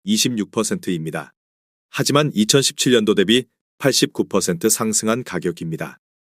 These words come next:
아가정이라면 오억 팔천만 원 이상은 절대 사지 않을 것입니다. 하락률 십사 위. 성남시 수정구 신흥동에 위치한 한신 천구백구십 년식 오백팔십오 세대 전용 면적 육십 점 사 제곱입니다.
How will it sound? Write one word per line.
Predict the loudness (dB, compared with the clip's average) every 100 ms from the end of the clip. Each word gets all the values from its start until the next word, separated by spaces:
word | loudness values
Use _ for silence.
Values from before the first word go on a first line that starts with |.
| _ _
아가정이라면 | -2 0 2 2 2 2 0 -4 -10 _ 0
오억 | 4 4 2
팔천만 | 0 2 0 0
원 | 0 -2
이상은 | -4 -2 -4 -4 _ _ _
절대 | -4 -2 2 2
사지 | 2 -2 -4
않을 | -4 -6
것입니다. | -8 -8 -8 -10 -12 -14 _ _ _ _ _
하락률 | -4 -2 0 0
십사 | 0 -4 -4 -4
위. | -6 -14 _ _ _ _ _
성남시 | -8 -2 0 0 2 2
수정구 | 2 -2 2 2
신흥동에 | 2 0 0 0 0
위치한 | 0 -2 -4 -4 -10 _ _
한신 | -4 -2 0 0
천구백구십 | -2 -2 -2 2 2 2 -4 -2
년식 | -4 -2 -2 -4 _ _ _
오백팔십오 | 2 4 4 0 0 0 0
세대 | -2 0 0
전용 | 0 -2 -2 0
면적 | 0 2 0 -2
육십 | -8 -10 -2
점 | -2
사 | -2 -4
제곱입니다. | -4 -4 -6 -8 -10 -12